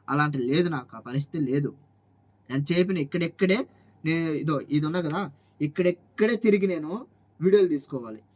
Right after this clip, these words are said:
ఈ మధ్యలో అనేది రోజు తిరిగిన వీడియోలో మీకు తీయాలంటే ఏం తీయాలి నేను? ఏదైనా ఎప్పుడో ఒకసారి ఒక వీడియో తగులుతుంది, ఆ వీడియో మీకు పెడతా. అంతవరకు నేను వీడియోలు పెట్టాలి కదా. వీడియో పెట్టకపోతే YouTube-లో నుంచి నాకు చాలా ఇబ్బంది అయిపోతుంది. మళ్ళీ వీడియోలు పెట్టలేదని చెప్పి వాడు YouTube వాడు మళ్ళీ దాన్ని ఏదో ఒకటి చేస్తాడు, అదో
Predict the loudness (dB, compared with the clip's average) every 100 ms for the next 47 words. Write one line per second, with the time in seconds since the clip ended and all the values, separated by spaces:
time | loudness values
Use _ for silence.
0 | _ 0 2 2 0 2 2 0 -2 0
1 | 0 -2 -4 -6 -4 -2 0 0 0 -2
2 | -2 -2 -2 -2 -6 -6 -6 -6 -6 -8
3 | -12 -16 _ -4 -2 0 -2 -6 -6 -6
4 | -6 -8 -6 -4 -4 -2 -4 -6 -12 -8
5 | -4 -2 -2 -4 -6 -8 -14 -16 -12 -8
6 | -6 -6 -6 -4 -4 -4 -4 -4 -4 -6
7 | -8 -12 _ _ _ _ _ _ _ _
8 | 2 4 6 2 -2 -2 -2 0 4 2
9 | 2 -2 -2 -4 -6 -6 -6 -6 -12 -14
10 | -16 -6 -2 0 0 0 -2 -4 -8 -8
11 | -10 -8 0 2 2 0 -2 -2 -2 -4
12 | -2 0 2 2 0 -2 -4 -4 -6 -6
13 | _ _ _ _ _ -10 -8 -4 0 0
14 | -2 -6 -12 -18 -8 -2